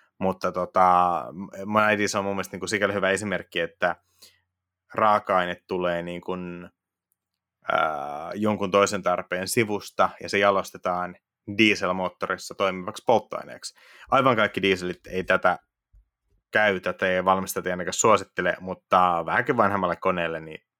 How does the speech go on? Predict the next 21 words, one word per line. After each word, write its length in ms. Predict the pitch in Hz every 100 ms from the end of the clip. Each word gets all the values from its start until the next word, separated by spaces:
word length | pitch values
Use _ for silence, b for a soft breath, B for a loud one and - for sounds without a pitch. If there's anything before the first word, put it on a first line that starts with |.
| _
toimii 340 | 80 82 107
ihan 160 | 107 92
samalla 200 | 92 87
tavalla 180 | 82 85
kuin 100 | 87
dieseli. 380 | 92 87 85 - b b b b b b _ _ _ _ _ -
Eli 180 | 101 101
jos 300 | 101 - -
My 160 | 101
Dieselin 360 | 95 95 98 95
koko 220 | 92 101
jalostusprosessi 960 | 101 101 92 101 - 123 123 117 - 95
tehdään 320 | 92 95 95
uusiutuvalla 560 | 92 98 90 90 90
energialla 600 | 95 101 95 90 90 90
ja 120 | 92 98
jakelu 380 | 101 101 95
on 140 | 90 87
tehty 440 | 85 - 92 85 _ _ _ _ _ _ _ -
uusiutuvalla 640 | 101 98 101 90 90 92
energialla 640 | 95 95 90 87 87 90